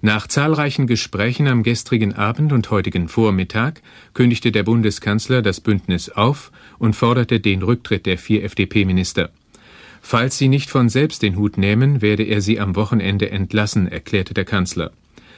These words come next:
Daraufhin gaben die vier liberalen Ressortchefs ihre Ämter auf. In einer Erklärung vor dem Bundestag zeichnete Schmidt den Weg auf,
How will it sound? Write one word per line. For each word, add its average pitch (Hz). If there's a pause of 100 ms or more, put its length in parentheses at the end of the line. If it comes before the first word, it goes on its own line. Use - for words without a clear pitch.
(160)
Daraufhin 123
gaben 104
die 104
vier 117
liberalen 101
Ressortchefs 101
ihre 98
Ämter 92
auf. - (1200)
In 156
einer 151
Erklärung 135
vor 131
dem 123
Bundestag 120
zeichnete 110
Schmidt 143
den 104
Weg 113
auf, 101